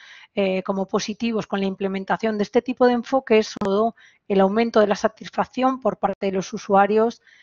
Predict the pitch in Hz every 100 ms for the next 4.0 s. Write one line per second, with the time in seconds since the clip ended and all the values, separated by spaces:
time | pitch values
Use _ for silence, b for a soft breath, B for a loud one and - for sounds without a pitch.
0 | b - 202 208 220 247 240 214 190 196
1 | 214 240 - 208 - 190 190 202 196 180
2 | - 226 214 202 190 208 202 214 196 208
3 | - 226 220 190 - 196 196 196 226 220